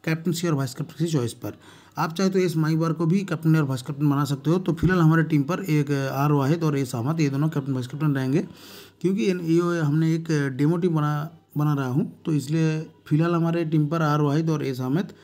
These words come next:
कैप्टन या वाइस कैप्टन रहे, रहेंगे। आप चाहे तो एक बार यहाँ पर आपको प्रीव्यू दिखा देता हूँ।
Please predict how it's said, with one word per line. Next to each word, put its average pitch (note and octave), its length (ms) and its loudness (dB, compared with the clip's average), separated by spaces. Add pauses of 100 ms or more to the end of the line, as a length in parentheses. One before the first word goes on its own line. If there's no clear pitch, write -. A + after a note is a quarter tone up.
(300)
कैप्टन E3 260 0
या D#3 60 4
वाइस C#3+ 180 -4
कैप्टन B2+ 280 -6
रहे, A#2 160 -8
रहेंगे। A#2+ 380 -2 (560)
आप E3 200 -4
चाहे F3+ 180 0
तो F#3 80 0
एक F3 180 2
बार E3+ 300 2
यहाँ D#3+ 140 4
पर E3 140 -2
आपको D#3+ 200 -2
प्रीव्यू E3 300 4
दिखा D#3+ 180 8
देता C#3+ 220 4
हूँ। C#3 260 -2